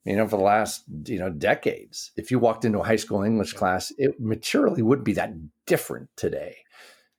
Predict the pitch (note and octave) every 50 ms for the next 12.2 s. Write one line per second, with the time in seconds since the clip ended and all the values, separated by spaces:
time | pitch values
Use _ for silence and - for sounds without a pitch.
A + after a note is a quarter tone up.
0 | _ _ _ - - - - - F3 G3+ C#4+ D#4+ C#4+ C#3+ A#2+ A#2 - - - -
1 | - - - - - - - _ _ - - G2 G2 G2 - - A#2 A2+ - G#2+
2 | G2 G2 - - - - - - - G#2+ - F#2 F#2 F2 F2 G2 A2+ - - -
3 | G2 G2 B2 - G#2+ G2+ G2+ G2 E2+ D2+ - - - - - C#3 C#3+ B2 B2 A#2
4 | G#2 G2+ - - - B2 A#2 A2+ G2 F2+ - - - B2 A#2+ A#2 A#2 - - D#2
5 | D#2 G2+ G2+ G2+ - - A2 - - - G#2 G#2+ G#2+ G2+ D#2+ - - - - -
6 | - _ - G2 F#2 F2+ F#2 G2+ F#2+ G2+ G2+ F#2 - - - - F#2+ - F2 D2+
7 | D#2 D#2+ D#2 F2 G2 A2 A2 - F2+ D#2+ D2 C#2 - A2 D#2+ E2 E2 E2+ E2 F2+
8 | G2 G2 G#2+ C3+ D3+ E3+ D#3+ C3 G#2+ F#2 D#2+ D2 C2+ F#2+ F#2 F#2 F2 - - -
9 | - F#2 F#2 F#2 F#2 F2 - - - F2 - - - - - F#2+ F2+ D#2+ F#2+ -
10 | - D#2+ D#2 D#2+ - - - B2 - - - - F#2 E2+ E2 F2+ - - _ _
11 | _ _ _ _ _ _ _ _ _ _ _ _ _ _ _ _ _ - - -
12 | - - -